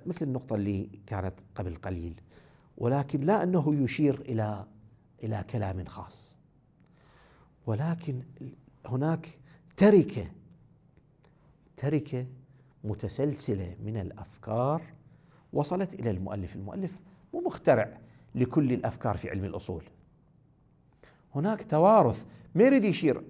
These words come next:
النقطة التي تقدمت الأسبق، أنه يريد يشير إلى كلام، هنا لا، ما يريد يشير إلى كلام،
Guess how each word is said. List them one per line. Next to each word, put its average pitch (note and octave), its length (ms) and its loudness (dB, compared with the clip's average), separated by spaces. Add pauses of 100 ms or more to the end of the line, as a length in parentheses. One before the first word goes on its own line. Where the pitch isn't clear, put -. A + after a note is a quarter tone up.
(140)
النقطة C#3+ 440 -2
التي B2 260 0
تقدمت A#2 480 -2
الأسبق، A#2+ 480 -4 (360)
أنه D#3 200 6
يريد F3+ 160 8
يشير F3 240 4
إلى C#3+ 200 6
كلام، F#2+ 400 -4 (360)
هنا A3+ 220 2
لا، A3 220 2
ما F3 140 0
يريد D4+ 160 0
يشير E3 280 -4
إلى G#2 240 -4
كلام، F#2 240 -8